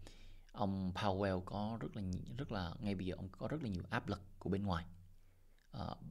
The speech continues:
áp lực những cái người đang trong nhà nước, à, nói này nói nọ, ông lên là, nên làm cái này, làm cái nọ. Ok. Áp lực của U N nên, à, nói ông là nên, à, chậm lại cái, cái, cái lãi suất,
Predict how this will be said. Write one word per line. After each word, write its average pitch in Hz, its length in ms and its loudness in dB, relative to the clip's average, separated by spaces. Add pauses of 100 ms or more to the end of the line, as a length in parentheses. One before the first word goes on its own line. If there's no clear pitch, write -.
(100)
áp 120 200 2
lực 104 220 2
những 107 240 0
cái 120 120 0
người 95 220 4
đang 92 420 0
trong 92 140 0
nhà 87 100 0
nước, 104 240 6 (360)
à, - 120 -6
nói 95 160 2
này 92 180 4
nói 87 160 2
nọ, 101 320 4
ông 98 80 2
lên 98 200 4
là, 90 260 2
nên 104 320 4
làm 90 180 2
cái 98 100 0
này, 92 220 6
làm 82 160 2
cái 95 100 2
nọ. 95 180 6 (400)
Ok. 104 120 -2 (640)
Áp - 240 2
lực 104 180 4 (140)
của - 340 0
U 110 200 6
N 101 220 4 (200)
nên, 98 340 2
à, 92 200 2
nói 95 200 0
ông - 180 0
là 98 60 2
nên, 98 280 2 (360)
à, - 260 -2 (140)
chậm - 220 2
lại - 220 0
cái, 107 320 2
cái, 107 220 0
cái 107 80 2
lãi 95 120 4
suất, 165 180 4